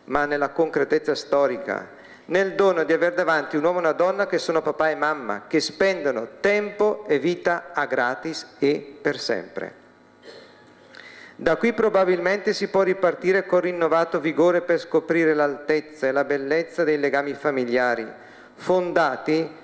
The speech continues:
sulla chiarezza della piena comunione nella vera differenza maschile e femminile.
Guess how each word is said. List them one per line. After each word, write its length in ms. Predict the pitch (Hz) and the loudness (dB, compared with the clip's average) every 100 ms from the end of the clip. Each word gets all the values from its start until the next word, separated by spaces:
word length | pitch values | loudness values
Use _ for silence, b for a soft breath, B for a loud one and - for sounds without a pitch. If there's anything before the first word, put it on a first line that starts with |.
| - | -20
sulla 300 | - - 165 | -6 0 0
chiarezza 420 | 165 170 185 185 | 2 0 0 0
della 200 | 185 165 | 0 0
piena 260 | - 175 175 | 0 -2 -2
comunione 880 | 170 160 160 165 175 143 110 - - - | -2 0 2 2 2 0 -4 -8 -18 -12
nella 340 | 135 143 143 123 | -2 0 0 0
vera 640 | 110 165 175 175 165 - | 0 2 2 0 -2 -4
differenza 1040 | 147 143 - 139 139 131 117 - 101 104 - - - | -4 -2 -2 0 0 -2 -8 -6 -6 -6 -14 -20 -8
maschile 800 | 104 - - 165 165 165 - - | -6 -6 -6 -4 0 -2 -4 -8
e 100 | 117 | -6
femminile. 720 | - 127 120 104 - - | -4 -4 -4 -8 -10 -14